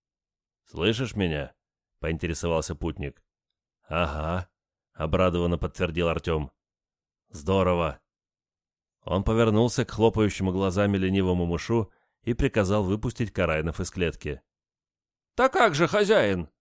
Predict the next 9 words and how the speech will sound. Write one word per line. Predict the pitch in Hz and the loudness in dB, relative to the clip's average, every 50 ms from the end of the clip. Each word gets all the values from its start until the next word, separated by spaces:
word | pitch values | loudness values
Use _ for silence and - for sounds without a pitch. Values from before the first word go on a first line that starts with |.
| _ _ _ _ | _ _ _ _
хлопнул | _ - - 104 104 98 - 104 92 | _ -4 0 0 2 2 2 -2 0
тот | - 104 92 | 0 0 -2
себя | - - 98 110 117 | 0 -2 0 2 4
ладонями | 117 104 101 95 104 101 98 95 98 | 4 4 4 4 4 4 4 2 0
по | 90 - 98 | 0 -2 0
бокам. | 92 98 92 - 95 82 78 71 - _ _ _ _ _ _ _ - | 0 0 0 0 0 -2 -2 -4 -10 _ _ _ _ _ _ _ 0
«Это | - 247 339 349 - 269 262 240 | 2 2 4 8 10 10 10 10
ж | 185 | 8
звери! | 175 190 370 381 359 277 247 196 139 110 92 80 - _ | 2 0 2 4 6 6 6 6 6 4 2 0 -2 _